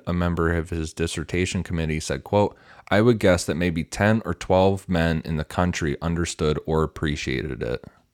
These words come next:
Ted published two journal articles related to his dissertation and three more after leaving Michigan.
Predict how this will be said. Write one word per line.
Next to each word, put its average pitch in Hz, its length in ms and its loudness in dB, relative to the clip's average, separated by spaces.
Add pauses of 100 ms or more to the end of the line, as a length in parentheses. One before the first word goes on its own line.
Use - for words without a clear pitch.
(220)
Ted 95 260 0
published 95 420 0
two 127 220 2
journal 98 380 4
articles 85 500 0
related 80 400 0
to 85 120 -4
his 76 120 -2
dissertation 78 760 -4
and 78 180 -4
three 90 280 0
more 82 320 2
after 76 340 -4
leaving 67 440 -2
Michigan. 64 600 -8